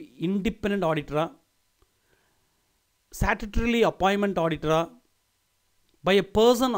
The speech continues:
appointed by the management-ஆ, கவர்மெண்ட் ஆடிட்டரா கேட்டிருக்காங்க. ஏற்கனவே பார்த்தோம், இன்டர்னல் ஆடிட் பண்றது வந்துட்டு the person appointed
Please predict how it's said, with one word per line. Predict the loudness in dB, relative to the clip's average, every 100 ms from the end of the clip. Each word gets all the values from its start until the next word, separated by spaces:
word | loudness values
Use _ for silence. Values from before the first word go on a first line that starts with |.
| -2
appointed | 2 2 2 0 2
by | 2
the | 2 2
management-ஆ, | 0 0 -2 -2 -2 -2 -6 _ _ _ _ _ -4
கவர்மெண்ட் | 0 2 2 0 0 0
ஆடிட்டரா | -2 -2 -4 -4 -10
கேட்டிருக்காங்க. | -8 -6 -4 -2 -2 -4
ஏற்கனவே | -4 -4 -4 -4
பார்த்தோம், | -6 -4 -6 -8 _ _ -8
இன்டர்னல் | -4 -4 0 4 4 4 -2 -2 -2
ஆடிட் | -2 -2 -6 -4
பண்றது | -2 0 0
வந்துட்டு | -2 0 0 2 -2 _ _ _ -10
the | -2
person | 0 0 -2 -4 -8 _ -12 -4
appointed | 0 0 0